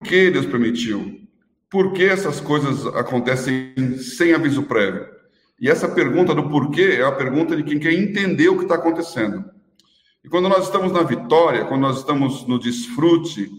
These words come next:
no prazer, nós não perguntamos por quê, nós simplesmente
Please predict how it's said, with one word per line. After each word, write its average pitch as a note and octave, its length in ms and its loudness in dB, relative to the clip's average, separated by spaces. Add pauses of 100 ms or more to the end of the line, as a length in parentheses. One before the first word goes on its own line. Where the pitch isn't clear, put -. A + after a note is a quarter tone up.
(300)
no B2 220 -4
prazer, C3+ 720 2 (420)
nós F3+ 200 2
não A#3 100 4
perguntamos E3+ 460 2
por B2 240 -2
quê, G#2+ 180 0
nós G#2+ 240 -2
simplesmente F#3+ 1300 -2